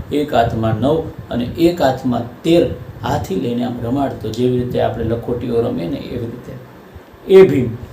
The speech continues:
એ ભીમ હનુમાનજીનું પૂંછડું નહોતો ઉપાડી શક્યો. એટલે એ થઈ ગરિમા. પછી પ્રાપ્તિ, ઈચ્છિત પદાર્થો અને અલૌકિક શક્તિ પ્રાપ્ત કરવી,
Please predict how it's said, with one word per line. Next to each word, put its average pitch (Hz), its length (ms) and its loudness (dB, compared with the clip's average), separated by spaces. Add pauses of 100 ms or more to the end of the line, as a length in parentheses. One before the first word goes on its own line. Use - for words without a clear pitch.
(760)
એ 175 180 2
ભીમ 113 220 -2 (440)
હનુમાનજીનું 117 720 -2
પૂંછડું - 380 -8
નહોતો - 240 -10
ઉપાડી - 320 -10
શક્યો. - 320 -14 (640)
એટલે 165 200 0
એ 185 220 2
થઈ 156 200 -2
ગરિમા. 123 500 0 (1080)
પછી 254 560 6
પ્રાપ્તિ, 170 520 2 (1200)
ઈચ્છિત 208 420 2
પદાર્થો 156 640 4 (1500)
અને 135 140 -2 (100)
અલૌકિક 202 460 6
શક્તિ - 360 -10
પ્રાપ્ત - 560 -6
કરવી, - 260 -6